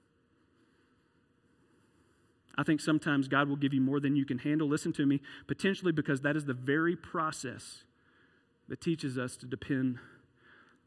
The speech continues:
on him. Friends, I can't promise you today that God is always going to show up the way that you need him to. I can't promise you today that God will always make sense. I can't promise you that God will always keep you from tragedies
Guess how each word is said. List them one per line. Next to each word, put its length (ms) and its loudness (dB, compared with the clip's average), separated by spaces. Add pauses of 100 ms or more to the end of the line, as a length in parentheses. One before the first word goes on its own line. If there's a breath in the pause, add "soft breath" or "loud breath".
(120)
on 140 -8
him. 320 -8 (1900 loud breath)
Friends, 240 2
I 80 4
can't 240 0
promise 420 -2
you 80 0
today 240 -2
that 140 -6
God 160 0
is 100 -2
always 300 -2
going 160 -2
to 60 -2
show 200 -2
up 140 -2
the 80 -6
way 160 -2
that 120 -6
you 120 -4
need 260 -2
him 200 -8
to. 300 -8 (840 soft breath)
I 80 0
can't 260 2
promise 480 0
you 180 0
today 420 -4
that 180 -8
God 200 0
will 120 -4
always 400 -2
make 200 -2
sense. 460 -4
I 60 -2
can't 260 -2
promise 400 0
you 80 2
that 140 -2
God 180 4
will 80 -2
always 320 -2
keep 260 -6
you 140 4
from 160 -4
tragedies 720 -2